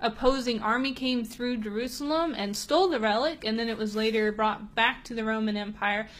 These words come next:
And so the, the, the Day of the Holy Cross, uh, celebrates those two historical events, um, and it really got me thinking then on the cross and this means, this medium, uh,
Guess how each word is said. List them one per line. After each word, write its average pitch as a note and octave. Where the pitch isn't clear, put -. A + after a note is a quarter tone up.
And B3+
so C#4
the, C4
the, B3+
the B3
Day D4+
of F4
the C#4
Holy B3
Cross, A#3
uh, A3+
celebrates C4
those B3+
two C4+
historical A#3
events, A#3+
um, G#3+
and B3+
it C#4
really G#4
got D4+
me D4+
thinking A#3
then A#3
on A#3
the G3
cross G3+
and A#3
this A#3+
means, D4+
this A3+
medium, A3+
uh, A3+